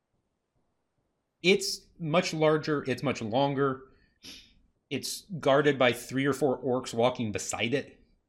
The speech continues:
And it's got little windows in it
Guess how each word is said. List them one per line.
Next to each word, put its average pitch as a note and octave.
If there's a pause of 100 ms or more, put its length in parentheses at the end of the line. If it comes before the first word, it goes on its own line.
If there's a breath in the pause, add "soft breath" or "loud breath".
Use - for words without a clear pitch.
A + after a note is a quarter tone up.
(1300)
And C#3
it's D#3+
got A#3+
little G#3
windows D#3
in G3
it G#3+